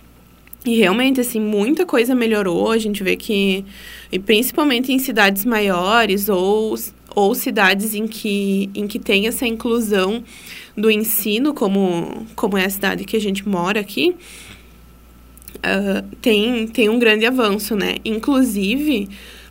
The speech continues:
pela questão do ensino, por quê? Porque o aluno, ele não quer ser ensinado em algo que,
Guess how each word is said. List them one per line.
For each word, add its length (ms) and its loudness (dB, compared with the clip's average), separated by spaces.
pela 220 4
questão 400 -2
do 80 4
ensino, 580 -2
por 160 -4
quê? 160 0
Porque 220 -4
o 60 2
aluno, 320 2
ele 160 2
não 240 2
quer 260 0
ser 140 -2
ensinado 480 0
em 100 -2
algo 240 0
que, 180 -4